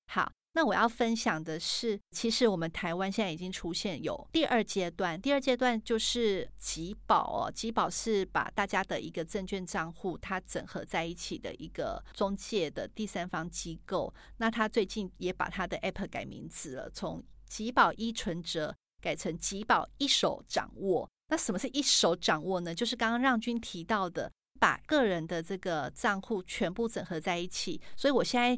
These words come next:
登录之后，我可以看到好几家银行的证券户里面的余额，跟我投资了多少的证券资产之外，它最近也加了基金。也就是说，以后你不管在 A 银行、B 银行买了什么产品，你从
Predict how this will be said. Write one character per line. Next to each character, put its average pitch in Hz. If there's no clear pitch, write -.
登 269
录 269
之 233
后， 233
我 180
可 226
以 208
看 226
到 214
好 208
几 202
家 202
银 185
行 180
的 160
证 220
券 208
户 208
里 170
面 185
的 143
余 175
额， 175
跟 202
我 185
投 160
资 202
了 185
多 202
少 160
的 98
证 226
券 214
资 214
产 -
之 -
外， 262
它 -
最 233
近 226
也 175
加 196
了 202
基 214
金。 220
也 190
就 254
是 285
说， 269
以 202
后 285
你 214
不 262
管 156
在 208
A 269
银 226
行、 196
B 220
银 208
行 180
买 170
了 165
什 165
么 160
产 160
品， -
你 123
从 -